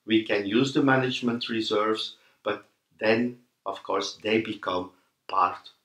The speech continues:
of the project evaluation. So,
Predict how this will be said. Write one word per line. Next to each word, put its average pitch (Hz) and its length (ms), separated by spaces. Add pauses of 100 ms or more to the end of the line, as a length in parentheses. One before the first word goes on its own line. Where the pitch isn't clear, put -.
(120)
of 92 240
the 90 160 (440)
project - 420 (160)
evaluation. 95 880 (1800)
So, 135 440